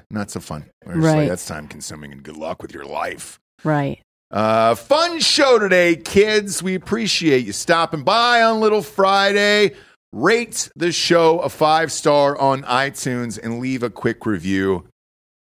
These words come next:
Speaker 1: It's all the advertisers care about, I promise. You guys are doing a great job of it. I think we're close to eighteen hundred. They were like, "Can you get it up over two thousand?" I was like, "I hope so. Just get over two thousand reviews on iTunes." I'm like, "I hope so." Spotify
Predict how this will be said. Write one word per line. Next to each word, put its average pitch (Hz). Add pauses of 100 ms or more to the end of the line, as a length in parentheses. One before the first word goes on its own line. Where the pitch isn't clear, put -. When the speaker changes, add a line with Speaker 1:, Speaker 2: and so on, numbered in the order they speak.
(300)
Speaker 1:
It's -
all 156
the 147
advertisers 123
care 110
about, 92
I 87
promise. 113
You 131
guys 151
are 139
doing 156
a 135
great 139
job 120
of 117
it. 127
I 123
think 180
we're 190
close 151
to -
eighteen 127
hundred. 110
They 107
were 110
like, 104
"Can 98
you 104
get 113
it 127
up 123
over 113
two 127
thousand?" 110
I 127
was 113
like, 107 (200)
"I 127
hope 135
so. 98 (320)
Just -
get 139
over 139
two 131
thousand 113
reviews 95
on 90
iTunes." 90
I'm 87
like, 87
"I 95
hope 131
so." 131
Spotify 151